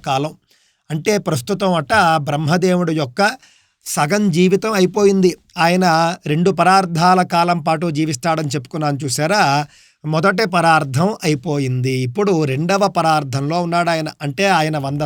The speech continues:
సంవత్సరాల బ్రహ్మ కాలమానం ప్రకారం ఉన్నటువంటి వంద సంవత్సరాల ఆయుష్షులో యాభై సంవత్సరాలు పూర్తయిపోయింది. పూర్తయిపోయి రెండవ యాభై సంవత్సరాల్లోకి ఆయన రావడం జరిగింది. మొదటి యాభై సంవత్సరాలు పరార్థం, ఇప్పుడు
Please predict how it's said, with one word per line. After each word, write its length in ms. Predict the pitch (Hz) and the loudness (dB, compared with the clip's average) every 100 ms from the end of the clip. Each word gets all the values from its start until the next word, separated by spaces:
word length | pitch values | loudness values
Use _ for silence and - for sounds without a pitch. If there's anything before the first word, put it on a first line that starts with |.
| 131 | -4
సంవత్సరాల 580 | 143 147 180 175 180 185 160 - - - _ 151 | -6 -6 -2 2 4 4 2 -4 -20 -20 _ -4
బ్రహ్మ 280 | 156 175 196 196 190 | 0 2 2 2 4
కాలమానం 540 | 180 180 180 175 175 180 | 4 4 2 0 -2 -4
ప్రకారం 380 | 170 165 165 165 | -2 0 0 -2
ఉన్నటువంటి 440 | 160 151 160 156 156 | -4 -6 -6 -6 -4
వంద 140 | 151 151 135 | -4 -4 -6
సంవత్సరాల 480 | 151 127 156 147 151 151 | -8 -8 -4 -2 -2 -4
ఆయుష్షులో 540 | 131 131 123 131 127 170 220 - - - _ - | -4 -4 -8 -6 -2 -2 -2 -6 -20 -20 _ -4
యాభై 340 | 143 156 156 165 147 | 0 2 2 0 0
సంవత్సరాలు 500 | 160 175 185 165 185 190 | -4 -4 -2 0 -2 -2
పూర్తయిపోయింది. 680 | 175 190 190 190 180 156 127 - - _ _ | -4 0 0 2 -2 -2 -8 -14 -20 _ _
పూర్తయిపోయి 720 | 190 - 202 190 190 202 202 165 151 | 0 2 2 2 0 2 2 2 2
రెండవ 320 | 156 190 214 208 190 | 0 0 2 2 2
యాభై 260 | 175 160 165 156 | 2 2 0 -2
సంవత్సరాల్లోకి 840 | 156 139 156 147 143 131 123 202 254 _ _ _ | -4 -4 -2 -2 0 -4 -4 -6 -6 _ _ _
ఆయన 280 | 170 151 202 185 | 0 0 2 2
రావడం 320 | 147 151 165 165 | 2 0 -2 -2
జరిగింది. 440 | 143 139 135 139 143 139 | -2 -4 -4 -2 -2 -2
మొదటి 280 | 151 165 170 | -4 -4 -2
యాభై 200 | 156 147 156 | 0 0 -2
సంవత్సరాలు 520 | 151 151 170 151 170 190 | -4 -6 -4 -2 -2 -2
పరార్థం, 460 | 160 165 175 147 175 - _ _ - | 0 0 0 -2 -6 -8 _ _ -6
ఇప్పుడు 200 | 185 214 | -2 0